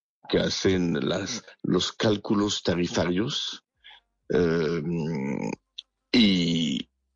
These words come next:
debo respetar lo que hacen. Pero fíjese usted, para contestar su primera pregunta, en la evolución del mercado, y se va a dar cuenta que ya no hay la situación,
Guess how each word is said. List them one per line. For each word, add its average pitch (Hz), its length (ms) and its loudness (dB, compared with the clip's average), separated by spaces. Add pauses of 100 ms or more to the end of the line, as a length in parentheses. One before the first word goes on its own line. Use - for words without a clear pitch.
(1200)
debo 131 340 4
respetar 151 560 0 (600)
lo 98 260 4
que 143 120 2
hacen. 65 460 -2 (240)
Pero 117 180 2
fíjese 180 600 0
usted, 139 520 -2
para 95 140 -2
contestar 92 460 0
su - 260 -2
primera 131 440 0
pregunta, 92 640 0 (1000)
en 120 320 4 (600)
la 104 160 2
evolución 98 600 0
del 120 140 0
mercado, 98 540 -2 (840)
y 107 120 4
se 98 200 0
va 87 100 2
a 101 40 2
dar 131 180 -2
cuenta 120 420 0
que 98 220 0
ya 104 140 2
no 107 220 0
hay 135 340 -4 (300)
la 92 200 2
situación, 104 840 4